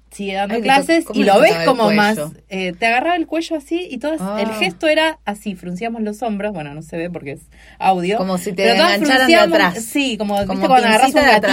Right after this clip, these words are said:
Speaker 1: gatito? Así,
Speaker 2: Ah.
Speaker 1: el, así te hacía la pincita y todas nos quedábamos duras. Eh, bueno, no lo hace más, porque ahora tiene un poco de miedo. <laughs> Eh, pero durante muchos años, esto te estoy hablando fue hace quince años, cuando yo cursaba la materia de este tipo,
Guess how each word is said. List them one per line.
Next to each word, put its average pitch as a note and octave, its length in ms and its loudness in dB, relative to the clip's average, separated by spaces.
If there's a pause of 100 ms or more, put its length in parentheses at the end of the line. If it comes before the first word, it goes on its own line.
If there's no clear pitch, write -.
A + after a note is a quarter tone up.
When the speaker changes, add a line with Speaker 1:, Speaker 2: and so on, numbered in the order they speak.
(120)
Speaker 1:
gatito? D4+ 100 6
Así, G3 420 2
Speaker 2:
Ah. G3 840 -2
Speaker 1:
el, B3 80 -6
así E4 340 0
te C#4+ 60 -6
hacía B3+ 280 -4
la D4+ 100 -2
pincita C#4 380 -6
y D#4+ 80 0
todas C#4+ 200 -6
nos C4 100 -12
quedábamos C4 380 -8
duras. C#4 420 -4 (720)
Eh, F3+ 440 -2
bueno, C#3 520 -8 (140)
no D3+ 180 -8
lo D#3+ 60 -8
hace D#3+ 160 -12
más, - 340 -18 (120)
porque - 220 -16
ahora C3 180 -10
tiene D3 120 -10
un C3+ 60 -10
poco B2+ 160 -10
de C3 60 -8
miedo. B2 280 -12 (220)
<laughs> A3 160 -8 (580)
Eh, D#3 380 -4
pero E3 360 -4 (100)
durante D3+ 420 -10
muchos G#3+ 300 -8
años, B3+ 260 -4
esto F3 220 -12
te C3 60 -14
estoy D3 160 -14
hablando D#3+ 240 -8
fue D#3 100 -14
hace B2+ 100 -18
quince C3+ 320 -10
años, B2+ 300 -8
cuando B2+ 180 -16
yo C#3+ 160 -16
cursaba C#3 380 -10
la C3+ 100 -8
materia B2+ 280 -12
de - 20 -16
este C3+ 160 -18
tipo, F3+ 240 -16